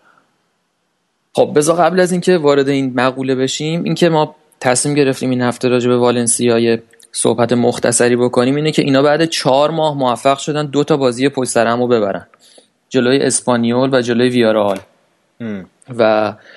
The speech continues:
Speaker 1: خب والنسیا هم که همیشه تیم مطرحی بوده دیگه، اینجوری. حالا درسته که ته جدول یکی دو فصله داره دست و پا می‌زنه، ولی بالاخره این لیاقت رو داره که حالا یه دو دقیقه راجع بهش حرف
Speaker 2: بالای
Speaker 1: بزنیم.
Speaker 2: والنسیای هکتور کوپر هنوز جزو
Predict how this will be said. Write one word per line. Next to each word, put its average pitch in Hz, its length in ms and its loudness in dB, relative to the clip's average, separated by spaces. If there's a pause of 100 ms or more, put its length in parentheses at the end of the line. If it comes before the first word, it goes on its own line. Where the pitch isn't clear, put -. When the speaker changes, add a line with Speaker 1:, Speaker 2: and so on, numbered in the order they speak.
(280)
Speaker 1:
خب 127 200 0
والنسیا 123 500 0
هم 135 80 -2
که 156 100 -6
همیشه 127 340 -4
تیم 143 200 -4
مطرحی 139 540 0
بوده 104 260 -6
دیگه، 98 380 -8 (560)
اینجوری. 110 280 -4
حالا 113 200 2
درسته 120 360 -2
که 127 120 2
ته 113 300 0
جدول 107 460 0
یکی 107 320 -2
دو 110 120 0
فصله 110 380 -2
داره 107 180 0
دست 107 260 0
و 110 40 -2
پا 104 180 0
می‌زنه، 110 580 2
ولی 135 360 0 (320)
بالاخره 110 360 2
این 127 100 -2
لیاقت 117 380 2
رو 135 60 2
داره 123 260 0
که 104 100 -4
حالا 104 180 -2
یه 110 100 0
دو 113 180 -2
دقیقه 110 260 0
راجع 110 220 -2
بهش 107 160 0
حرف 107 180 -2
Speaker 2:
بالای 107 180 2
Speaker 1:
بزنیم. 101 340 -2
Speaker 2:
والنسیای 107 640 -2
هکتور 107 400 -4
کوپر 117 340 -4
هنوز 117 340 -4
جزو 117 540 0